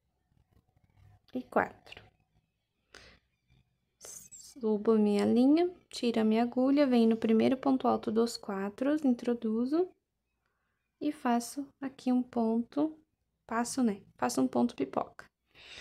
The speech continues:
Subo uma, duas, três, venho aqui no meinho, trabalho um ponto baixo, três correntes,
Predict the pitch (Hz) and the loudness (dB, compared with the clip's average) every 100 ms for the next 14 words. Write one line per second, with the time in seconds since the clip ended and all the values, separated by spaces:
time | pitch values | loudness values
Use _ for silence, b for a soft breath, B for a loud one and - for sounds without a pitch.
0 | B _ - 220 196 208 214 240 262 269 | B _ -8 -8 -4 0 2 4 4 2
1 | 262 240 208 202 196 202 - - 233 254 | 0 0 -4 -4 -6 -6 -10 -10 -2 0
2 | 285 302 - - _ B B B _ - | 2 0 -4 -14 _ B B B _ -2
3 | 226 226 226 - 339 381 359 302 262 240 | 2 2 2 4 6 8 8 8 6 6
4 | 240 262 262 254 226 220 214 226 233 233 | 6 2 0 0 2 2 2 2 0 0
5 | 233 254 220 190 185 185 202 - - 359 | 0 -2 -2 -2 -4 -4 -6 -8 -4 -2
6 | 403 - _ _ _ _ b b b b | -2 -8 _ _ _ _ b b b b
7 | _ - 254 262 - 240 220 202 202 202 | _ 2 2 2 -2 -2 -2 0 0 -2
8 | 214 - 294 349 370 - | -2 -4 -2 -2 -2 -8